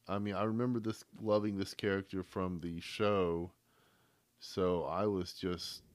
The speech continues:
taken aback in joy when I saw that he had his own series. And I've been a fan ever since.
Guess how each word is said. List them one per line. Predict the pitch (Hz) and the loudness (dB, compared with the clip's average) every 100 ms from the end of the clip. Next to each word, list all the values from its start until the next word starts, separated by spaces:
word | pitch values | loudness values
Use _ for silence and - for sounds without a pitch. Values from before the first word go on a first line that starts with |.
| _ | _
taken | - 110 101 95 | -4 -2 -2 -4
aback | 82 76 87 92 82 - | -6 -2 0 2 2 -2
in | 85 80 78 | -8 -8 -6
joy | 85 95 82 78 76 | -2 -2 -2 -4 -6
when | 80 | -6
I | 80 80 | -6 -6
saw | - - 85 85 | -6 -4 -2 -2
that | - | -6
he | 85 92 90 90 82 80 | -10 -8 -6 -6 -8 -4
had | 87 | -4
his | 87 78 | -4 -4
own | 90 90 | -4 -6
series. | - 104 82 73 80 - _ _ _ _ _ _ _ _ _ _ _ _ _ _ _ _ _ - - - _ _ - | -6 -6 -4 -6 -12 -16 _ _ _ _ _ _ _ _ _ _ _ _ _ _ _ _ _ -20 -20 -20 _ _ -10
And | 85 | -6
I've | 92 | -4
been | 95 101 | -4 -4
a | |
fan | - 107 110 | -2 -2 -2
ever | 110 117 | -4 -6
since. | - 127 101 | -6 -4 -6